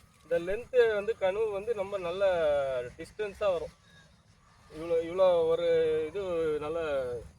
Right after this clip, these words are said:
டிஸ்டன்ஸா கொண்டு வரலாம். இதெல்லாம் ரொம்ப குட்டி குட்டியா இருக்கு. இந்த, இந்த அளவுக்கு வந்திருக்கு. டாக் செல் கொடுக்கும்போது இது ரெண்டு கனவு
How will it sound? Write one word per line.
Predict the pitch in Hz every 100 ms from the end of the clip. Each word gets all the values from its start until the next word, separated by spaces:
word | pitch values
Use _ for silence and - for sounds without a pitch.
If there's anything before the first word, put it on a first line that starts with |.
| -
டிஸ்டன்ஸா | 160 185 185 202 190
கொண்டு | 160 143
வரலாம். | 139 139
இதெல்லாம் | 143 180 196
ரொம்ப | 175 190 523 156 - _ - -
குட்டி | - -
குட்டியா | 190 180 214
இருக்கு. | 190 175 196
இந்த, | 180 180
இந்த | 170 175
அளவுக்கு | 180 196
வந்திருக்கு. | 175 165 156 160
டாக் | 190
செல் | - 196
கொடுக்கும்போது | 180 185 190 - - - - _ -
இது | 147
ரெண்டு | 151 185 226
கனவு | 220 208 233